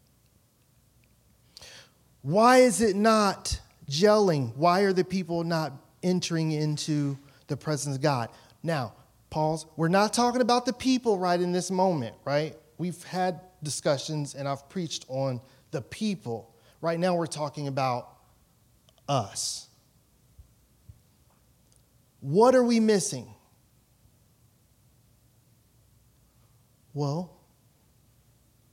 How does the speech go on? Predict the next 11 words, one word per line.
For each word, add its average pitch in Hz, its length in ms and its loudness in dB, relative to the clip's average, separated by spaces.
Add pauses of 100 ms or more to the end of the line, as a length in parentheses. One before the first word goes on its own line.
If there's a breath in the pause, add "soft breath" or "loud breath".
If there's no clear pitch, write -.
(400)
could 190 300 -2
it 139 200 -6
be 131 460 -2 (460 soft breath)
we're 139 180 0
not 139 300 -2
all 131 240 -6
unified 113 880 -8 (960)
on 123 260 -4
what 120 140 -2
it - 180 -10
takes - 720 -6